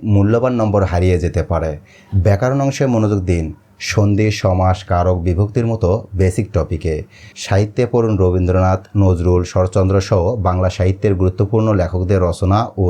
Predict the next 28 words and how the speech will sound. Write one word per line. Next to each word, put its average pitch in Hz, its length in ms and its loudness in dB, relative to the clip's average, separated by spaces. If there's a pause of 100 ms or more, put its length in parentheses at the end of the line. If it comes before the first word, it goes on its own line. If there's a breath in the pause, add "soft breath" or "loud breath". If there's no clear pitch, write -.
জীবন 80 340 -2
কাহিনী। 78 400 -4 (480 loud breath)
রচনা 95 380 2 (100)
ও 104 100 0
ভাব 90 200 0 (100)
সম্প্রসারণে 101 640 0 (380)
অভ্যাস 90 360 0
করুন, 78 300 -4 (440 soft breath)
কারণ 117 220 0
এখানে 127 340 0
ভাষার 92 380 0
গঠন 92 300 2 (100)
আর 87 200 0 (100)
চিন্তার 101 380 0
গভীরতা 98 440 2 (140)
দুইই 95 320 4
যাচাই 87 340 0
করা 82 240 -2
হয়। 80 300 -2 (680 loud breath)
এরপরে 143 300 2
চলুন 110 260 0 (100)
ইংরেজি 107 380 2
বিষয় 90 340 -2
সম্পর্কে 85 400 -2
জানি। 78 260 -2 (460 loud breath)
গড় 107 360 2
নম্বর 131 260 0
তুলতে 117 320 0